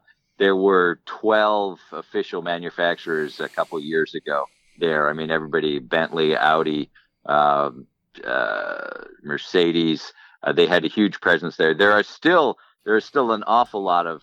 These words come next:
uh, manufacturer participation there. And, uh, it's still very much like a car show in, in that you could, um, you could cover it as I've been doing, as we've all been doing, just as, uh, an auto show.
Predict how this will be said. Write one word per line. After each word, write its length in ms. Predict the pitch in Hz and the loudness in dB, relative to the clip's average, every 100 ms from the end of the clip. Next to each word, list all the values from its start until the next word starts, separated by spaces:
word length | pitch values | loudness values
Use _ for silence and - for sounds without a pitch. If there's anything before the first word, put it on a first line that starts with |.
| - | -10
uh, 500 | 82 78 73 71 71 _ _ 85 | -6 -4 -4 -6 -10 _ _ -14
manufacturer 960 | 85 87 85 - 95 95 - 82 80 | -12 -10 -10 -2 2 2 -2 -6 -6
participation 840 | - 76 - - - 80 80 - 76 | -4 -8 -8 -12 -8 -6 -6 -8 -8
there. 240 | 71 71 - - _ | -4 -4 -6 -20 _
And, 240 | - 92 95 | -2 0 2
uh, 340 | 87 90 87 92 | 4 4 2 -2
it's 220 | 101 - | -8 -8
still 500 | - 143 123 101 73 | -4 0 2 0 -4
very 240 | 87 117 113 | 0 2 2
much 300 | 95 90 - | -2 -4 -4
like 280 | 92 92 - _ _ _ _ _ | -2 -2 -4 _ _ _ _ _
a 100 | 87 | -8
car 320 | - - 92 92 | -6 -2 0 0
show 440 | - 98 87 87 | -4 -2 -2 -2
in, 520 | - 78 78 76 76 _ | -8 -14 -14 -14 -16 _
in 200 | 82 80 | -14 -6
that 220 | 78 78 | -2 -2
you 180 | 87 82 | -2 -6
could, 420 | - - 85 69 | -4 0 0 0
um, 540 | 78 73 67 65 64 60 _ _ _ - | 0 2 2 -2 -6 -20 _ _ _ -10
you 120 | 95 | -6
could 180 | - 90 | -4 -4
cover 340 | - 107 95 | 0 2 4
it 140 | 85 - _ _ - | 2 0 _ _ -4
as 220 | 76 69 | -2 0
I've 280 | 76 76 62 | 0 0 -4
been 180 | 76 71 | -8 -4
doing, 340 | 85 80 78 | -2 0 -2
as 200 | 71 71 | -6 -4
we've 180 | 80 76 | -4 0
all 160 | 76 | -2
been 160 | 76 73 | -2 -4
doing, 280 | 78 78 73 - - - | -4 -4 -6 -14 -12 0
just 260 | 95 - | 0 0
as, 440 | 67 85 82 73 - | 2 2 2 -2 -6
uh, 260 | 76 71 - | -4 -4 -4
an 160 | 78 | -4
auto 300 | - 90 92 | 0 2 0
show. 400 | 82 - 69 65 | -4 -8 -10 -10